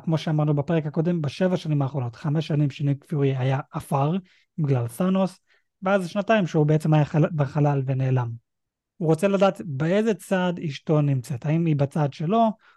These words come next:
או האם היא בצד של, אה, גרביק. ולסגור את זה בקצרה, היא, היא בצד, אה,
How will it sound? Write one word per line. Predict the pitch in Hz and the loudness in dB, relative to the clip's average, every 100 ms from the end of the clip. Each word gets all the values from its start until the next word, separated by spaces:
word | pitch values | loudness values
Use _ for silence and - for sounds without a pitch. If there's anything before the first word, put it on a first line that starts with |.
| _ - | _ 0
או | 156 | 2
האם | 165 | 4
היא | 160 | 2
בצד | 147 143 180 160 | 2 0 -2 -4
של, | - 156 | -4 -2
אה, | 143 139 | 0 0
גרביק. | 139 151 131 117 - _ _ _ _ _ _ _ _ _ _ _ _ _ | 2 2 2 -4 -10 _ _ _ _ _ _ _ _ _ _ _ _ _
ולסגור | 160 156 156 160 196 202 160 147 196 233 | 2 4 6 6 4 2 2 4 2 2
את | 202 | 2
זה | |
בקצרה, | 170 156 156 - - 131 123 135 208 240 - _ _ _ _ _ - | 2 2 -2 -10 -4 -4 -2 0 0 -2 -12 _ _ _ _ _ -2
היא, | 202 277 269 202 | 2 2 2 2
היא | 185 | 2
בצד, | 220 214 226 208 196 | 0 2 0 2 0
אה, | 202 202 196 190 190 190 190 | 0 0 0 0 0 -2 -2